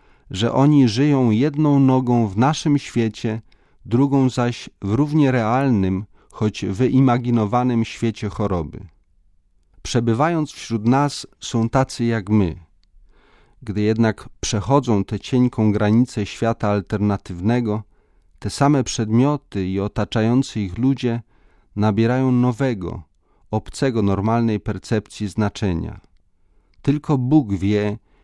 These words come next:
jak wielkie cierpienia muszą oni znosić i przez jakie doświadczenia przechodzić. I to zarówno w świecie realnym, jak i w tym wyimaginowanym. W tym świecie realnym doświadczają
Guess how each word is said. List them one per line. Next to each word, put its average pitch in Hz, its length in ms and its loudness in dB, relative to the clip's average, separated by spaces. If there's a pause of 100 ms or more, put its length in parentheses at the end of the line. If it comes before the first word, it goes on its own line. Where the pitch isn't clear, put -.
(100)
jak 107 240 0
wielkie 123 380 0
cierpienia 117 640 0
muszą 104 400 -2
oni 104 220 2
znosić 117 720 -4 (440)
i 117 80 -4
przez 117 260 0
jakie 135 280 0
doświadczenia 113 800 -2
przechodzić. 90 840 -6 (960)
I 110 80 -4
to 117 140 2
zarówno 123 720 0 (120)
w - 80 -20
świecie 120 400 0
realnym, 104 800 0 (600)
jak 120 240 -2
i 135 80 -2
w - 100 -8
tym 120 380 2
wyimaginowanym. 107 1300 -2 (720)
W - 100 -18
tym 120 180 2
świecie 139 420 -4
realnym 110 720 -2 (640)
doświadczają 120 1000 -4